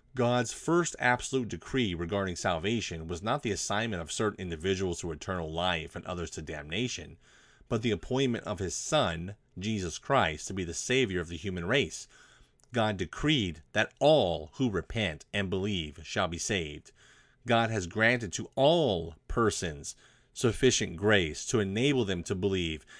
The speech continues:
and freely believe or disbelieve on their own. God predestinates those who he foreknows will believe," end quote.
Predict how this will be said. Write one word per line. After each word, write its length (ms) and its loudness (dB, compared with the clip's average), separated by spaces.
and 180 2
freely 460 2
believe 560 0
or 240 4
disbelieve 640 2
on 140 0
their 180 0
own. 360 2
God 540 4
predestinates 680 2
those 560 4
who 140 0
he 200 0
foreknows 1160 0
will 240 2
believe," 720 -2
end 220 -4
quote. 500 -2